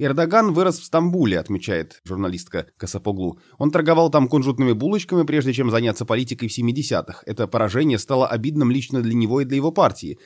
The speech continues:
В Стамбуле проживает одна пятая населения Турции. Этот город торговый, финансовый и туристический центр", говорит журналистка. Популярность Имамоглу у избирателей она объясняет его мягким, дружелюбным и ироничным подходом к политике, который резко контрастирует с агрессивной манерой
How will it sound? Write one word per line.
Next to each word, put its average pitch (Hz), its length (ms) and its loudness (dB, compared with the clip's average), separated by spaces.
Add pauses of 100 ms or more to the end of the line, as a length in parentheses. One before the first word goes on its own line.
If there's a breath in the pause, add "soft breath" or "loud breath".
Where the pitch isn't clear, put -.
(120)
В - 60 -16
Стамбуле 123 460 2
проживает 113 440 0
одна 123 300 -2
пятая 151 360 0
населения 147 480 2
Турции. 107 480 -2
Этот 117 220 -4
город 120 280 0
торговый, 117 460 2
финансовый 110 540 -2
и 98 40 -4
туристический 120 600 -6
центр", 123 480 -4 (320)
говорит 98 320 -4
журналистка. 90 560 -8 (560)
Популярность 127 580 2
Имамоглу 123 460 0
у 107 120 -2
избирателей 101 520 -2
она 110 200 -2
объясняет 127 480 -4
его 101 260 -2
мягким, 123 460 0
дружелюбным 120 600 2
и 131 220 -4
ироничным 127 500 -2
подходом 135 380 0
к - 60 -20
политике, 143 500 -4
который 101 320 -2
резко 101 300 -2
контрастирует 95 680 -2
с - 60 -8
агрессивной 104 460 -2
манерой 98 500 0